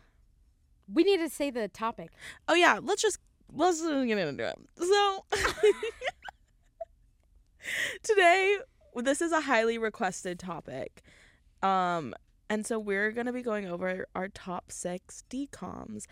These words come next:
Speaker 2: Disney Channel original movies. <laughs>
Speaker 1: Love.
Speaker 2: Yeah.
Speaker 1: There was, looking back on the list, there's so many. Like, I
Speaker 2: I
Speaker 1: think I forgot how many they,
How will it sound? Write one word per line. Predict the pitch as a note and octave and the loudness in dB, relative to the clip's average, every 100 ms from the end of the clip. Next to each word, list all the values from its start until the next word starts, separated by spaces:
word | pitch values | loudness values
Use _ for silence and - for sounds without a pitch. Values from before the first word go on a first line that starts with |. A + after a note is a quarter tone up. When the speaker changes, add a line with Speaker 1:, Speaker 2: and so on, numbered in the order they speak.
| - - - | -20 -12 -4
Speaker 2:
Disney | A3 A#3+ C4+ | -2 -2 -4
Channel | A#3 F#3+ G3+ G3 | -4 -4 -4 -6
original | G3 F#3+ F#3+ G3 F#3+ G3+ _ _ _ _ _ _ - | -4 -4 -6 -8 -8 -10 _ _ _ _ _ _ -10
movies. | G3 F3+ - - _ _ _ _ _ - | -6 -6 -8 -20 _ _ _ _ _ -14
<laughs> | F#3 E3+ - _ - - - - - _ _ _ _ | -12 -12 -14 _ -12 -10 -10 -12 -16 _ _ _ _
Speaker 1:
Love. | F#3+ E3 G2 - _ _ _ - - - - | -12 -10 -10 -16 _ _ _ -20 -20 -16 -2
Speaker 2:
Yeah. | A3 - _ _ _ _ _ _ - | -2 -2 _ _ _ _ _ _ -2
Speaker 1:
There | A#3+ | 0
was, | E4 F#4 | 2 0
looking | - A3 B3+ G#4 G#4 | -2 -2 -2 2 0
back | G3+ G3+ B3 | 2 0 0
on | A#3+ | -4
the | G#3 | -4
list, | F3 F#3 - F3 | -6 -8 -12 -8
there's | G3 - | -8 -8
so | - - G3 F#3 | -14 -10 -6 -6
many. | E3+ D3+ - - D#3+ - _ _ | -6 -10 -10 -16 -18 -20 _ _
Like, | A#3+ A#3 | 6 8
I | A#3+ C4+ | 6 4
Speaker 2:
I | |
Speaker 1:
think | E4+ D4+ | 2 2
I | E4+ | 0
forgot | - F4 G3 G3 F#3+ | 2 -4 -4 -4 -4
how | F#3 G3+ | -6 -10
many | F#3+ F#3+ | -10 -10
they, | F#3 F3+ | -10 -12